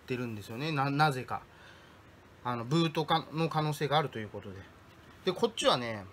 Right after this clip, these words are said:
この黄色版はやや硬めです。まあ、あの、白版もまあ、やや硬めなんですけど、まあ、工場によってそういった差も出てきます。ただ、パッと見ほとんどわかんないです。まあ、若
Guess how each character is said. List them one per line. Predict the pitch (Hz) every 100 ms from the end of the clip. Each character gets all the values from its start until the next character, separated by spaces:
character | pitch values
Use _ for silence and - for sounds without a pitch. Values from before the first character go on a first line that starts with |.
| -
こ | 156
の | 143
黄 | 208
色 | 208 190
版 | 190 185
は | 196 - - - -
や | -
や | 190
硬 | - 139 131
め | 123 110
で | 104
す。 | -
ま | 165 143
あ、 |
あ | 127
の、 | 120
白 | - 208 202
版 | 208 202
も |
ま | 185 160
あ、 |
や | 170
や | 160 113
硬 | 123 123
め | 120
な | 117
ん | 110
で | 98
す | -
け | 107
ど、 | 110 101 - - - - - - - - - - - - - - - - - - - - -
ま | 143
あ、 | - - - - - -
工 | 180 175
場 | 180
に | 147
よ | 120
っ |
て | - 117
そ | 143
う |
い |
っ | 131
た | 139
差 | 139
も | 131
出 | 127 127
て | 110
き | 104
ま | 98
す。 | - - - - - -
た | 175
だ、 | 139
パ | -
ッ | 147
と | - 175
見 |
ほ | 156 151
と | 180
ん | 156
ど | 120
わ | 113
か | 113
ん |
な | 92
い |
で | -
す。 | - -
ま | 131
あ、 | 131 143
若 | 170